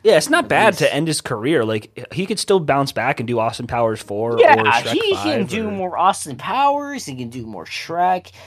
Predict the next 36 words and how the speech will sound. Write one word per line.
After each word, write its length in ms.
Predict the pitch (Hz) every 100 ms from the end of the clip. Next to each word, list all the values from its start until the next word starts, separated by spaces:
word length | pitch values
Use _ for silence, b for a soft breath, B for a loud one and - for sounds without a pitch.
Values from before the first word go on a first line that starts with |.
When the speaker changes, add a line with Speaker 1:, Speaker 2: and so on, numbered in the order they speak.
| B
Speaker 2:
Shit, 540 | - - - - 359 131
he 160 | 196
can 180 | 220 202
be, 280 | 185 185 190 - 170
do 220 | 214 226
more, 480 | 220 220 233 220 - _ _ _ _
like, 280 | 349 220 _
comedic 500 | - 240 269 302 147
films 480 | - 123 101 98 98
and 100 | 98
all 240 | 85 76
that 220 | 90 85 -
sort 240 | 78 62
of 60 | -
thing. 340 | - 62 - - _ -
Speaker 1:
I 40 |
mean, 200 | 156 160
maybe 100 | 143
he 60 | 190
Speaker 2:
Something 320 | 262 294 196
Speaker 1:
just 100 | -
Speaker 2:
indie. 500 | 123 165 240 151 127 139
Speaker 1:
knows. 240 | - - _ _ _ _ _ _
Yeah, 480 | 262 226 95 69 131
something 360 | - 233 269
indie 240 | 139 175 110
would 180 | 101 92
be 140 | 104
great. 260 | 95 123 -
I, 80 | 139
well, 180 | 165 175
he, 140 | 156
I 40 | 156
mean, 140 | 156
he, 120 | 143 156
he 420 | - - 156